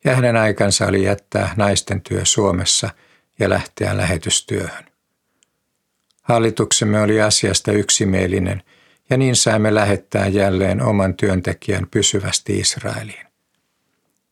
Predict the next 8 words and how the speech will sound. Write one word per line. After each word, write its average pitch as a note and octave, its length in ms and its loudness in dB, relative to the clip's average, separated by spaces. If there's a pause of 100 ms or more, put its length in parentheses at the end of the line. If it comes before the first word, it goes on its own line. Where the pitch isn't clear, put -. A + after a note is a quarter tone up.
(140)
Sen A2+ 320 2
myötä G#2+ 420 2 (140)
Vanveen G#2 460 2
panos G#2 520 0
israelaisten G2+ 760 0
auttamiseksi G2+ 840 -2
kasvoi G#2 560 -2
jälleen. F#2+ 500 -6